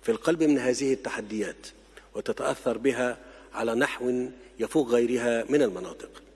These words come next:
من نظر لخصوصية وضعها ومحدودية قدرتها على التعامل مع الأزمات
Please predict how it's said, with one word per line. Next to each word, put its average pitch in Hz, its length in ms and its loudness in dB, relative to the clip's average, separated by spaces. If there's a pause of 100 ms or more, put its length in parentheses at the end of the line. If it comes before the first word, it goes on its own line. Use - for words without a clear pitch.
(380)
من 113 120 2
نظر 151 220 4
لخصوصية 139 600 -2
وضعها 120 500 -2 (340)
ومحدودية 117 500 -2
قدرتها 110 760 -4 (320)
على 117 140 2
التعامل 110 480 -2
مع 101 200 -4
الأزمات 92 440 -10